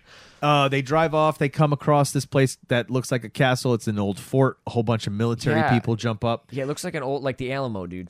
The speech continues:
Speaker 1: And the reason he's there is because Mo knows this guy, uh, Colonel Spears is there.
Speaker 2: Mm-hmm.
Speaker 1: And the reason he knows Colonel Spears is there is 'cause he was used back in the day when he was part of the F B I.
Speaker 2: Mm-hmm.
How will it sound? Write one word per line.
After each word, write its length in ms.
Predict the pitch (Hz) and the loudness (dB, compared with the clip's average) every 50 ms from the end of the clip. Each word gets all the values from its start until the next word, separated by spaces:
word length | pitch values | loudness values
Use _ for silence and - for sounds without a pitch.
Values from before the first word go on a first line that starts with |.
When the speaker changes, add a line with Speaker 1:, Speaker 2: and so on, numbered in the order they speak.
| _ - | _ -2
Speaker 1:
And 100 | 135 139 | 2 4
the 60 | 147 143 | 8 10
reason 260 | 156 175 185 180 208 208 | 10 10 8 8 6 6
he's 160 | 190 165 156 | 6 6 6
there 180 | 185 190 185 180 | 4 4 4 4
is 80 | 165 151 | 2 0
because 540 | 156 156 - - 175 160 160 156 143 135 135 | -2 -4 0 2 4 4 4 4 2 0 -2
Mo 300 | 139 147 151 165 175 170 | 0 2 2 4 4 2
knows 500 | 156 147 156 156 139 131 135 131 120 113 | 2 4 4 4 4 4 2 0 -2 -2
this 180 | 131 123 - | -4 -4 -2
guy, 480 | - 135 123 123 120 120 120 117 120 85 73 | 0 0 2 4 4 4 4 2 0 0 0
uh, 300 | 110 110 110 107 104 98 - - - _ _ _ _ | 0 0 2 0 0 -4 -8 -18 -20 _ _ _ _
Colonel 300 | - - 151 139 139 127 | -2 -2 0 0 0 -2
Spears 520 | - - - - - 131 131 127 123 104 95 | -2 -6 -6 -2 0 2 2 2 2 0 -2
is 120 | 87 78 | -8 -10
there. 280 | - 71 65 62 62 - _ _ - | -10 -12 -14 -14 -14 -18 _ _ -20
Speaker 2:
Mm-hmm. 140 | 87 85 - | -18 -12 -8
Speaker 1:
And 80 | 104 113 | -4 -2
the 60 | 117 | 4
reason 300 | 120 160 233 247 285 269 | 4 6 4 4 2 0
he 60 | 247 | 0
knows 220 | 233 226 220 202 - | 2 2 2 2 0
Colonel 240 | - 214 196 180 156 | -2 -2 0 0 -2
Spears 320 | - - 196 202 196 160 | -2 -2 0 0 0 0
is 80 | 139 120 | 0 0
there 100 | 135 131 | 0 0
is 100 | 123 - | 0 0
'cause 160 | - 139 - | -2 -4 -2
he 100 | 170 214 | -2 -2
was 180 | 202 185 143 131 | -2 -2 -2 0
used 380 | 131 156 180 180 156 - - | 0 2 2 2 0 0 0
back 220 | - 110 104 104 - | 0 0 0 0 0
in 60 | 104 | -2
the 60 | 101 92 | -2 0
day 180 | 98 95 98 98 | 0 0 0 0
when 120 | 98 98 | 0 -2
he 20 | 95 | -4
was 120 | 90 92 | -6 -8
part 200 | - - 117 107 | -8 -4 -2 -2
of 60 | 104 | 0
the 100 | 101 101 | 0 -2
F 160 | 98 92 - - | -2 -4 -4 -4
B 160 | 104 104 113 | -2 2 2
I. 260 | 120 107 82 76 - _ - | 2 2 0 -2 -6 _ -14
Speaker 2:
Mm-hmm. 200 | 98 95 104 | -12 -10 -10